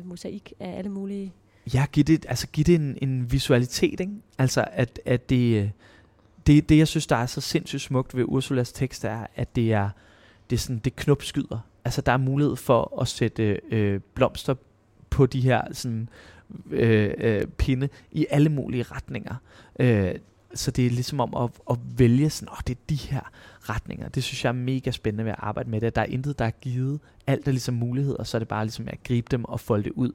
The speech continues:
Speaker 2: og folde det ud, og folde det ud. Jeg synes meget, det at lave teater, det er sådan meget som at, at, øh, at sådan, at, at, at spille domino, ikke? Altså sådan, man skal virkelig stur-, ture stole på, at man kan ikke vide,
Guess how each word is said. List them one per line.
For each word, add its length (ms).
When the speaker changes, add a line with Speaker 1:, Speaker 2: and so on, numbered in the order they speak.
Speaker 2:
og 60
folde 180
det 100
ud, 140
og 100
folde 200
det 80
ud. 160
Jeg 80
synes 140
meget, 240
det 80
at 60
lave 140
teater, 420
det 180
er 240
sådan 420
meget 200
som 160
at, 140
at, 320
øh, 80
at 100
sådan, 400
at, 60
at, 480
at 80
spille 280
domino, 420
ikke? 140
Altså 180
sådan, 280
man 120
skal 140
virkelig 200
stur-, 460
ture 260
stole 280
på, 180
at 160
man 100
kan 80
ikke 180
vide, 420